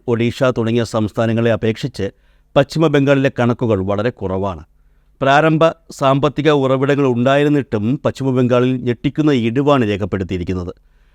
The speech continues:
അതേസമയം പശ്ചിമ ബംഗാൾ ഒഴികെയുള്ള മറ്റ് തീരദേശ സംസ്ഥാനങ്ങൾ രാജ്യത്തെ മറ്റ് സംസ്ഥാനങ്ങളെ അപേക്ഷിച്ച് മികച്ച പ്രകടനം കാഴ്ചവയ്ക്കുകയും ചെയ്തിട്ടുണ്ട്. കഴിഞ്ഞ ദിവസം പുറത്തുവന്ന റിപ്പോർട്ടിൽ പശ്ചിമ ബംഗാളിൻ്റെ അവസ്ഥയെ ദയനീയമാണെന്നാണ്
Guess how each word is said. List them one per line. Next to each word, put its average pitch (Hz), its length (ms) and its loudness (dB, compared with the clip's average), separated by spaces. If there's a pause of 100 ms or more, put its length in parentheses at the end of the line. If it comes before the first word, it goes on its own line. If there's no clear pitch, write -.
(120)
അതേസമയം 175 500 4
പശ്ചിമ 151 260 0
ബംഗാൾ 156 300 4
ഒഴികെയുള്ള 139 460 2
മറ്റ് 131 300 -2
തീരദേശ 131 500 0
സംസ്ഥാനങ്ങൾ 120 680 0
രാജ്യത്തെ 120 400 0
മറ്റ് 123 300 0
സംസ്ഥാനങ്ങളെ 131 640 0
അപേക്ഷിച്ച് 113 500 -2 (120)
മികച്ച 120 440 -2 (180)
പ്രകടനം 131 460 2
കാഴ്ചവയ്ക്കുകയും 139 840 2 (100)
ചെയ്തിട്ടുണ്ട്. 90 540 -2 (1500)
കഴിഞ്ഞ 190 200 6
ദിവസം 208 320 4 (140)
പുറത്തുവന്ന 175 540 2
റിപ്പോർട്ടിൽ 131 460 0
പശ്ചിമ 139 320 -2
ബംഗാളിൻ്റെ 147 500 2
അവസ്ഥയെ 120 440 0 (140)
ദയനീയമാണെന്നാണ് 131 1000 2